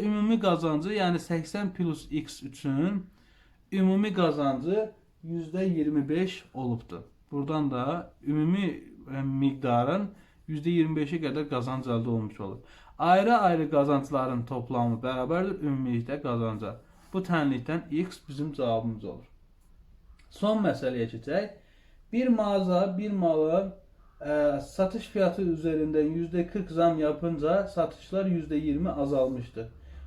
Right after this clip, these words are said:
Buna görə mağazanın cirosu, yəni kasaya girən para üçün aşağıdakılardan hangisi söylenə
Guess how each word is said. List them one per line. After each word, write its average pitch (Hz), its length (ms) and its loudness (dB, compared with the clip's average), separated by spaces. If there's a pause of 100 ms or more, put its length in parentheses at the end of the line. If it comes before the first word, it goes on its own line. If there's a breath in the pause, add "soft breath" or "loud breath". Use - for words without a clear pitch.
(140 soft breath)
Buna 214 160 2
görə 220 240 2
mağazanın 185 680 2
cirosu, 160 480 0
yəni 160 340 0
kasaya 160 320 -2
girən 131 400 -4
para 139 520 0 (240)
üçün 185 340 -6
aşağıdakılardan 156 680 -2
hangisi 175 360 -2
söylenə 151 440 -2